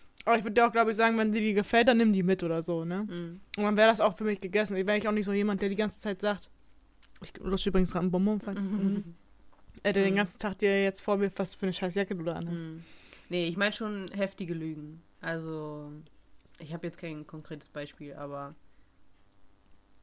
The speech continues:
Speaker 2: einfach fett ins Gesicht lügen.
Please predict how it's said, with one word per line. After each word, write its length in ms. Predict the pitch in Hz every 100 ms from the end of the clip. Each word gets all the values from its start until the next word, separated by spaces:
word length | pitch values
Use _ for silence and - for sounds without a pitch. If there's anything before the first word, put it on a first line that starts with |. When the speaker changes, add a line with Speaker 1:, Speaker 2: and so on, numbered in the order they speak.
| - - _ - _ _ _ - -
Speaker 2:
einfach 280 | 233 - 220
fett 240 | 220 233
ins 200 | 220 202
Gesicht 360 | - 170 180 -
lügen. 500 | 160 160 151 147